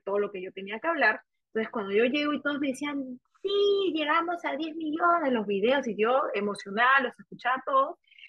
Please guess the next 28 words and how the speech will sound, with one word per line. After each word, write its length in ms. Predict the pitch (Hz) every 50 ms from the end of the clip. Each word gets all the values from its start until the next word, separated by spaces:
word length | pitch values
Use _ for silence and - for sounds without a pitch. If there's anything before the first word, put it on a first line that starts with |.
| - _
pero 160 | - 170 165
ya 160 | 190 202 226 233
cuando 200 | 302 294 262 214
llegas 440 | 190 190 214 226 240 254 269 262 -
al 120 | 226 208
momento 440 | 190 185 185 196 214 220 220 247 254
de 140 | 254 240 214
que 140 | - 175 185
ya 140 | 196 190
vas 140 | 202 226 -
a 40 | 233
salir 340 | - 202 190 190 196 202 220 226 - -
al, 220 | 202 196 190 - - _ -
al, 160 | - - - - - - -
al 300 | - 175 175 175 196 202
aire, 300 | 202 202 202 240 - _ _ _ _ - _ _ _ _ _ _ _ -
es 140 | 202 -
como 240 | - 240 240 233 233
que 140 | 208 208 196
yo 80 | 202 202
estaba 280 | 202 - 214 208 208 202
así, 220 | 202 - 226 208
¿no? 180 | 190 185 196 -
Otra 360 | - 254 262 262 247 240 240
vez, 120 | 214 202 196
¿no? 120 | 208 226
Esa 180 | 240 247 240 240
sensación, 600 | 247 233 240 202 202 196 190 220 240 247 262